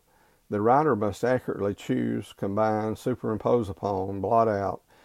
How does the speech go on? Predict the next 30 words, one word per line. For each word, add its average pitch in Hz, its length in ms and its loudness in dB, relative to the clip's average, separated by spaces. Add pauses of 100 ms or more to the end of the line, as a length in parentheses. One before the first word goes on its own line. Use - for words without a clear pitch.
(180)
shake 135 360 4
up, 98 360 4
alter 123 340 2
the 107 80 4
outside 107 480 2
world 101 360 0
for 92 160 -4
one's 98 280 -2
absolute 101 480 -4
purpose, - 500 -4 (440)
the 107 100 -2
good 107 220 2
of 95 100 0
his 95 160 -8
story. 101 480 -2 (380)
To 110 100 -4
do 156 300 2
this, 95 420 -2 (140)
he 120 80 -2
is 104 160 0
always 123 440 2
seeing 113 380 -4
double, 107 380 0 (500)
two 156 160 2
pictures 123 480 -2
at - 140 -4
once 117 340 -2
in 107 60 -6
his 101 160 -6
frame, 98 540 -6